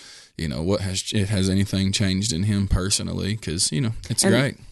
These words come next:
Speaker 2: when he was preaching, that was sort of one of the things that he was real persistent about saying to the people that were hearing him, is he said, you know, "This is not about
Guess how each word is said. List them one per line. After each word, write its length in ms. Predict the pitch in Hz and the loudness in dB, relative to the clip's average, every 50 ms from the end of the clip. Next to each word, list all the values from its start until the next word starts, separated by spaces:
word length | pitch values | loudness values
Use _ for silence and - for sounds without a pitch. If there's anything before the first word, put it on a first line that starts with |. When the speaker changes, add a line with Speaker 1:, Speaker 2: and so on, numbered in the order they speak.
| - | -10
Speaker 2:
when 220 | - 175 185 196 190 | -6 -2 -2 0 0
he 140 | 196 214 226 | 0 0 0
was 180 | 233 233 220 - | -2 -2 -4 -4
preaching, 420 | - 240 262 262 - 202 185 180 | -2 -2 -2 0 0 0 0 2
that 160 | 175 180 - | 2 0 0
was 140 | 185 190 - | 0 2 2
sort 240 | - - 190 185 185 | 2 2 2 2 0
of 120 | 180 170 | 0 0
one 140 | 185 190 190 | 0 2 2
of 100 | 185 175 | 2 2
the 100 | 170 175 | 0 0
things 320 | - - 196 196 196 175 | 0 0 2 2 2 2
that 140 | 175 160 143 | 0 -2 -2
he 360 | 151 185 190 180 180 180 175 - _ - - - | 0 0 2 2 0 -2 -4 -8 _ -20 -12 -4
was 240 | 165 170 160 160 160 | -2 -2 -2 -2 -2
real 540 | 165 170 180 185 190 190 190 190 190 185 - - _ - - - _ _ _ _ _ _ _ _ _ _ _ _ _ _ _ _ _ _ | -2 0 2 2 2 2 2 0 0 -4 -8 -12 _ -20 -20 -20 _ _ _ _ _ _ _ _ _ _ _ _ _ _ _ _ _ _
persistent 640 | - 190 175 - - 208 208 - - 160 156 156 - | -6 -2 0 0 2 2 2 2 2 0 -2 -2 -2
about 340 | 143 160 170 165 151 143 - | 0 0 2 2 2 0 0
saying 400 | - 190 196 196 175 156 160 160 | 2 2 4 4 4 4 2 2
to 100 | - - | 0 -2
the 100 | 156 156 - | -2 -4 -2
people 420 | - 175 170 170 - - 151 156 | 0 0 0 0 0 0 0 2
that 180 | 160 - - - - - - _ _ | 0 -2 -4 -6 -10 -20 -20 _ _
were 140 | - 160 156 | -4 -4 -2
hearing 360 | 151 180 185 175 170 165 156 | 0 0 0 2 2 2 0
him, 240 | 151 156 147 151 151 - - - - - - - _ _ | 0 -2 -4 -4 -6 -10 -12 -18 -20 -20 -20 -20 _ _
is 280 | - 151 160 151 - - | -4 -2 -2 0 0 0
he 140 | 170 170 160 | 0 0 0
said, 400 | - - 165 156 156 151 147 147 - _ _ _ - _ _ _ _ | 0 -2 0 0 0 -2 -2 -6 -12 _ _ _ -20 _ _ _ _
you 120 | - 156 151 | -4 -2 -2
know, 240 | 143 143 143 151 - | 0 0 -2 -2 -6
"This 320 | 170 180 165 170 175 - - | -4 -2 0 0 0 0 0
is 160 | 196 185 175 | 0 0 0
not 260 | 196 196 208 214 196 | 2 2 2 2 2
about 540 | 190 165 175 202 208 196 165 160 165 - | 2 0 2 2 2 2 2 2 0 -2